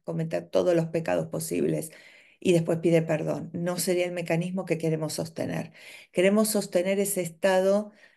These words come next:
de coherencia entre lo que digo y hago, en lugar de solo arrepentirme. Entonces, las noches mágicas ahora estarían oficiando como de este recordatorio y de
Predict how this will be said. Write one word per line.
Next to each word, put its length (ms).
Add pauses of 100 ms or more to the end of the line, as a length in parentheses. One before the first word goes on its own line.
de 280
coherencia 1000
entre 280
lo 140
que 120
digo 240
y 100
hago, 500
en 200
lugar 340
de 380 (180)
solo 280
arrepentirme. 840 (140)
Entonces, 280
las 180
noches 280
mágicas 580 (380)
ahora 160
estarían 420
oficiando 600
como 260
de 80
este 260
recordatorio 960 (400)
y 500
de 520